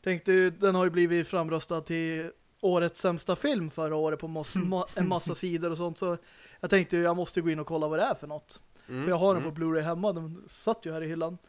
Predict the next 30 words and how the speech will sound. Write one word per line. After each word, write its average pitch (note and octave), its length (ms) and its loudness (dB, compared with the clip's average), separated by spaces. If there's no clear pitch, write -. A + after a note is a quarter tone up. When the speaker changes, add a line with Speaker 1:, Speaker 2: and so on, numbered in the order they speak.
Speaker 2:
Mm. C3 220 -8
Speaker 1:
Och F3+ 100 -6
så G3+ 60 6
gick G3 200 8
jag G3+ 80 6
in F#3 80 2
och F#3 100 0
kollade, F3 400 4
och F3 120 2
jag F#3 60 2
hade G3 160 2
ju - 60 -2
inga G3 160 0
förväntningar, F3+ 680 2
och E3+ 280 -2
då F#3+ 220 0
var G#3+ 280 4
den E3+ 140 2
en D#3+ 120 -6
helt E3+ 460 -4
okej E3 300 -4
film. C#3+ 520 -6
Speaker 2:
Mm. E3+ 280 -6
Speaker 1:
Förutom G3 500 4
att D#3+ 100 -8
den E3 120 -10
är D#3+ 60 -10
så F3 140 -10
sjukt - 960 0
tråkig. E3+ 540 -4